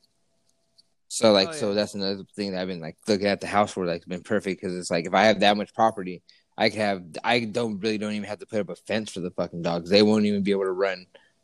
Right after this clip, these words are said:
Speaker 1: out of the yard with how much property I have.
Speaker 2: What's, uh, what's, like, the first, like, what would be, like, what would be your main dog you'd, or your first dog you'd
Speaker 1: Oh,
Speaker 2: wanna
Speaker 1: if,
Speaker 2: get?
Speaker 1: like, the first dog I'm getting is a fucking Dogo Argentino. Probably two of 'em.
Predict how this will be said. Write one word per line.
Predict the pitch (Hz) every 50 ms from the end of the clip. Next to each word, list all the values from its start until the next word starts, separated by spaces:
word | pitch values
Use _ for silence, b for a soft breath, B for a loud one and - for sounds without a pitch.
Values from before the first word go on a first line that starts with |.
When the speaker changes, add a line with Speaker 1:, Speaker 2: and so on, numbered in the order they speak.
| _ _ _ _ _
Speaker 1:
out | 95 110 131 123
of | 107 90
the | 90 90
yard | 90 85 82 82 78 73 - _ _ _ _ _ _ _ _ _ _ _ _ _
with | 104 101 -
how | 101 98
much | 95 90 -
property | 107 104 90 82 87 92 85
I | -
have. | - 165
Speaker 2:
What's, | 190 202 180 - 214
uh, | 214 208 196 190 180 170 165 151 _ _ _ _ _ _ _ _ _ _ _ _ _ _
what's, | 156 160 175 180 - -
like, | 208 202 175 160
the | 180 170 156
first, | - 185 185 170 156 175
like, | 175 170 160
what | 160 170
would | 175 175
be, | 175 185 180
like, | 175 165 156
what | 170 165 160 156
would | 156
be | 156 156
your | 156 151
main | 156 156 156 160 156
dog | 156 156 151 151 151 143
you'd, | 143 147 147 147
or | 143 147 151
your | 151 143 135
first | 131 147 156 156 143
dog | 156 147 143 139
you'd | 143 143 143 143
Speaker 1:
Oh, | 139 131 120
Speaker 2:
wanna | 110 107
Speaker 1:
if, | 104 -
Speaker 2:
get? | - _ -
Speaker 1:
like, | 104 104 -
the | - 85 -
first | - - 123 120 113
dog | 120 120 120 101
I'm | 113 113
getting | 107 101 113 113 107 113 107
is | 101 87 -
a | - _
fucking | - 110 104 - 95 92
Dogo | 87 98 98 95 92 92
Argentino. | 90 90 85 90 - - - - - - - _ _ - - _ _ _ _ _ _ _ _ _ _ _ _ _ _ _ _ -
Probably | 123 120 117 107 117 110
two | - 110 95
of | 85 82
'em. | 85 80 80